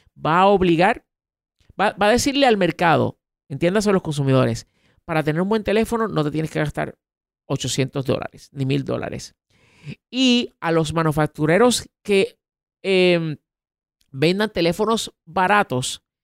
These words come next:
va a decirle, "¿Sabes qué? Ya no te puedes escudar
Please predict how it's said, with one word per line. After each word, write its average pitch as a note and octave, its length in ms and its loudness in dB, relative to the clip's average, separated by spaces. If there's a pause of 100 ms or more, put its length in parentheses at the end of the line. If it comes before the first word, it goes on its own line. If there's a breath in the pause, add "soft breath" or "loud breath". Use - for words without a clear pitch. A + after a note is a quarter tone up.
(160)
va - 80 -20
a D3+ 80 -6
decirle, E3 320 0
"¿Sabes G3 280 0
qué? - 340 -6 (160)
Ya D#3+ 520 -2
no D#3 360 -4
te E3 140 -12
puedes E3 380 -2
escudar D#3 640 -4